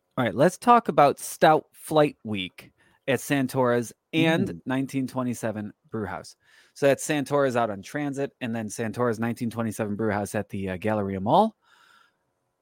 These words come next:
Speaker 1: Uh, they're both celebrating Stout Flight Week with a five small batch stouts in one flight. Hangover breakfast, which is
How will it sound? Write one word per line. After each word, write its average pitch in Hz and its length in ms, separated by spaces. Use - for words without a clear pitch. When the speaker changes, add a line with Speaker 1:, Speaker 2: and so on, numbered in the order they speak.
Speaker 1:
Uh, 110 140
they're 135 160
both 160 220
celebrating 156 680
Stout 165 400
Flight 185 340
Week 180 480
with 143 220
a 120 160
five 156 420
small 151 280
batch 131 260
stouts 117 360
in 113 180
one 104 180
flight. 87 380
Hangover 156 440
breakfast, 180 680
which - 180
is 98 200